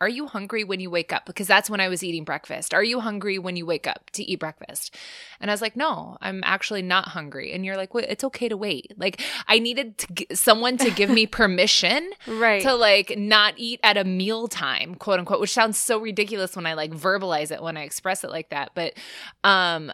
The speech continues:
Speaker 1: I just thought you had to eat breakfast. Like, everyone ate breakfast, and if I wasn't gonna eat breakfast, I was doomed. But, um, really, eh,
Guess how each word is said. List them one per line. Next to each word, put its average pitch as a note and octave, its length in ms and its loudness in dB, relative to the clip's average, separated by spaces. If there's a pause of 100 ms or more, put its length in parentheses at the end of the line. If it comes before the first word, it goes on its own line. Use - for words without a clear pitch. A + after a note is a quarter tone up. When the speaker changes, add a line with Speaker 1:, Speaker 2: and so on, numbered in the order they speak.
(220)
Speaker 1:
I G3+ 140 -2
just C4+ 240 -6
thought A3 160 2
you A#3 100 -4
had F3 240 0
to A#3+ 80 -8
eat A3 140 -6
breakfast. - 640 -12
Like, F#3+ 180 -4
everyone A3 380 0
ate G#3+ 120 -6
breakfast, G3 460 -4
and F#3 80 -6
if - 80 -10
I F3 100 0
wasn't F3+ 340 -6
gonna F#3 180 -8
eat F#3 160 -12
breakfast, E3 680 -10 (460)
I F3+ 80 4
was F3 260 -4
doomed. F3 600 -6
But, F#3 340 0 (100)
um, D#3+ 540 -4 (220)
really, A3+ 580 -4
eh, - 80 -6